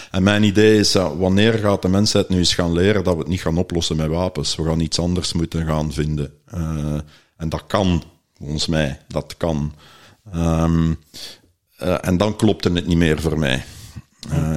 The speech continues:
dus een defensieapparaat kan wel nuttige dingen doen, maar als het zich begint te oriënteren op puur offensieve en, en militaire wapens,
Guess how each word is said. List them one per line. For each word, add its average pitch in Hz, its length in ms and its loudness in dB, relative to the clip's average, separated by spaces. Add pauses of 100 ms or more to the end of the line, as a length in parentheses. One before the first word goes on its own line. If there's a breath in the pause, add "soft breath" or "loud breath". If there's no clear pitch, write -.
dus 90 160 0
een 90 100 2
defensieapparaat 92 840 2
kan 87 220 -2
wel 87 120 2
nuttige 85 380 0
dingen 92 240 0
doen, 101 320 2
maar 82 200 -2
als 82 140 -2
het - 320 -4
zich 78 300 -6
begint 82 600 -4
te - 120 -8
oriënteren 80 720 -2
op 76 120 -8
puur 87 280 -2
offensieve 80 840 -4
en, 76 260 -6
en 73 220 -6
militaire 80 520 -8
wapens, 85 500 -8